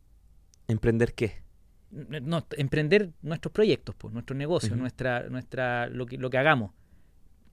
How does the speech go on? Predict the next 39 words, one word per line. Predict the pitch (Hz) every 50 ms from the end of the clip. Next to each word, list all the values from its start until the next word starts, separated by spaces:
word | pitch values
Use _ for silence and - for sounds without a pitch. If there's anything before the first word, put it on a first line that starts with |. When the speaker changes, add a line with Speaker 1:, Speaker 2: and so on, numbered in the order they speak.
| - - -
Speaker 2:
Ayer | 139 139 156
conversaba | - 180 170 156 - 175 160 160
con | 165 170
alguien | 165 165 151 160 160
que | - 170 165
me | 156 151
decía, | 139 - 156 151
"Sí, | - - 208
pues, | 180 139
Nico, | 123 117 113
súper | 107 - 185 170 190 175
espiritual. | - - 175 160 165 156 156 139 110 98 - - - -
Speaker 1:
Ujú. | - 104 90 95 107 127 - - - - - - - -
Speaker 2:
Tiene | - 139 151 135
que | 139
ver | 147 151 -
con | - 143 139
uno | 151 165 151 127
primero, | 110 113 107 98 87 - - - - - - - - - - - - -
¿no | 113
es | 104
cierto? | 135 131 - - 156 147
Desprenderse | - - 117 - - 120 120 120 143 - - - 139
del | 139 127 120 131
ego". | 135 123 104 101 92 - - - - -
Speaker 1:
Ujú. | 117 101 98 98
Speaker 2:
¿Estás | 107 - - 151
de | 160
acuerdo? | 165 190 202 226 240 - - - - - - - - - - - - - - - - - - - - - - - - - - - - - - -
Speaker 1:
Sí. | - - - 98 - - - - - - -
Speaker 2:
Ok. | 110 107
Speaker 1:
O | 110
sea, | - - 113 107 107 104 - - - - - - - - -
quizás | - 120 - - 147 -
con | - - 139 135 135 135 135 135 131 135 135 135 135 131 135 - -
Speaker 2:
Da-, | 139 135 - - - -
dale, | 160 165 160 147
dale. | 135 101 143
Speaker 1:
Ujú. | 123 123 110